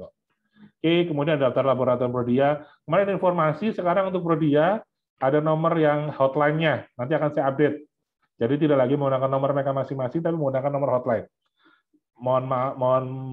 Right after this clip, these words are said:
waktu, nanti kita akan update sehingga nanti nomor, nomor telepon Prodia hanya satu nomor. Sama kayak Prudensial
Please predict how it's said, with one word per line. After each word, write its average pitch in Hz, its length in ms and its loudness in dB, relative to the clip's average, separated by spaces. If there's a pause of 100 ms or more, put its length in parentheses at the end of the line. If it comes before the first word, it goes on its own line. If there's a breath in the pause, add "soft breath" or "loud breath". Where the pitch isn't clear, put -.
(120)
waktu, 165 320 0
nanti 147 160 -2
kita 147 240 -4
akan 131 240 -4
update 156 320 -2
sehingga 127 320 2
nanti 123 240 -2
nomor, 147 480 -2
nomor 139 240 -4
telepon 139 320 -2
Prodia 135 320 0 (320 loud breath)
hanya 113 160 -2
satu 117 240 -2
nomor. 113 480 -4 (340)
Sama 139 240 -2
kayak 143 160 2
Prudensial 127 400 0